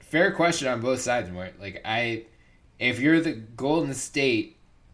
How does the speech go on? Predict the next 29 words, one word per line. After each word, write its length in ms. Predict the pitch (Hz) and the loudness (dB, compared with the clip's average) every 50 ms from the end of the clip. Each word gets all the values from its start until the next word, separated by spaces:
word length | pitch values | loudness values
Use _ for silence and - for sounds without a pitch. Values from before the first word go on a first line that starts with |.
| _ _ _ | _ _ _
you've 220 | - 117 120 117 113 | -10 -10 -8 -4 2
got, 380 | 139 135 139 131 101 85 - | 4 4 4 4 2 -2 -8
you've 460 | - 113 117 127 127 127 131 139 131 | -14 -14 -10 -8 -6 -4 -4 -4 0
just 200 | 135 160 156 147 | 2 2 2 4
fallen 400 | - 151 147 147 147 139 131 127 | 4 6 6 6 6 4 2 0
too 280 | 117 - - 147 143 135 | -2 -2 0 0 0 0
much 280 | 127 127 120 110 - 127 | 0 0 -2 -2 -2 -4
into 200 | 113 107 95 110 | -6 -6 -6 -4
the 100 | 101 95 | -4 -2
iso 400 | 78 98 101 - - 98 90 - | -2 -2 -2 -4 -4 -6 -8 -8
trap, 300 | - 90 87 85 - 76 | -6 -4 -4 -4 -6 -8
I 80 | 76 | -12
think. 260 | 73 - 67 67 - | -12 -12 -14 -16 -14
So 140 | - - 92 | -12 -8 -6
you're 180 | 95 101 107 107 | -2 -2 0 0
right. 280 | 110 104 90 82 - 82 | 0 0 -2 -4 -6 -6
They 180 | 101 107 107 | -4 -4 -4
need 220 | 107 110 110 104 95 | -2 -2 -4 -4 -4
to 60 | 98 | -4
get 300 | 92 101 98 - - - - - - - | -4 -4 -6 -6 -8 -12 -20 -20 -16 -8
ball 200 | - 98 101 101 | -2 0 0 0
movement 360 | 98 98 95 92 92 92 92 90 | -2 -4 -8 -8 -8 -8 -8 -6
going, 340 | 92 90 90 90 87 87 | -6 -6 -6 -6 -8 -8
especially. 720 | 87 82 - - 90 90 90 - - 95 104 110 107 107 110 - _ _ - - _ - - - | -10 -12 -10 -8 -6 -6 -6 -6 -6 -6 -4 -4 -4 -4 -6 -12 _ _ -20 -20 _ -20 -16 -8
And 80 | - 107 | -4 -4
I 80 | 107 104 | -4 -4
think, 400 | - - 110 110 110 101 - _ _ _ _ _ _ - | -4 -4 -4 -4 -4 -6 -10 _ _ _ _ _ _ -18
you 140 | - 139 104 | -16 -14 -12
know, 240 | 82 82 82 - | -12 -12 -14 -16